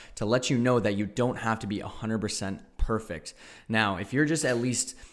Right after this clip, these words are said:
aiming to be eighty to ninety percent every single day and just doing whatever it takes, like we've mentioned as number one,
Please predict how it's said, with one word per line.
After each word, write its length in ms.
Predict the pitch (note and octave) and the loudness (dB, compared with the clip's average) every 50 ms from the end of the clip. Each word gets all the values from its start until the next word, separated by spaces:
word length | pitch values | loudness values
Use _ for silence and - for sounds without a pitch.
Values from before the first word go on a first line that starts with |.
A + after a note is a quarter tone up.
| - - - | -18 -8 -4
aiming 300 | A2+ A#2 A#2 A#2 A2+ A2 | -2 0 2 2 2 2
to 100 | - A2 | 2 0
be 180 | F#2+ G#2+ G2 | 0 0 0
eighty 240 | D#2 G#2 G#2+ A2 G#2+ | 0 0 0 -2 -2
to 160 | F2+ - G#2 | -2 -4 -4
ninety 260 | G2+ G#2 A2 A#2 B2 | -2 0 2 2 2
percent 340 | G#2+ A#2 A2+ - A#2+ A2+ G2 | 0 0 -2 0 -2 -2 -2
every 180 | F2 G#2+ A2 G#2+ | -2 -2 -2 -2
single 260 | - - A2+ G#2+ G#2+ | -2 -2 -2 -2 -2
day 180 | F#2+ A2 G#2+ G#2+ | 0 0 0 0
and 160 | G#2 G#2 F#2+ | 0 -2 -2
just 300 | G2+ F#2+ - - - - | -4 -4 -4 -6 -4 -2
doing 260 | B2+ A#2+ B2 A#2+ A2+ | 0 0 2 2 0
whatever 460 | G#2 G#2 - - - B2 A2+ B2+ C#3 | 0 -2 -4 -2 -4 -2 0 0 0
it 80 | C3 C3 | 0 0
takes, 460 | - A#2 A2+ A2 - - - - - | 0 -2 -2 0 -2 -4 -6 -6 -2
like 200 | G2 G#2+ A#2 A#2 | -2 -2 0 2
we've 120 | B2+ A#2+ | 2 2
mentioned 340 | A2 A#2 A2+ A2+ A2+ A2+ A2+ | 4 2 2 2 2 0 0
as 120 | G#2+ G2+ G#2+ | 0 0 0
number 200 | A2 A2 A2+ G#2+ | 0 2 2 2
one, 300 | G#2+ A2+ A2 G2+ G2 | 2 2 0 0 -2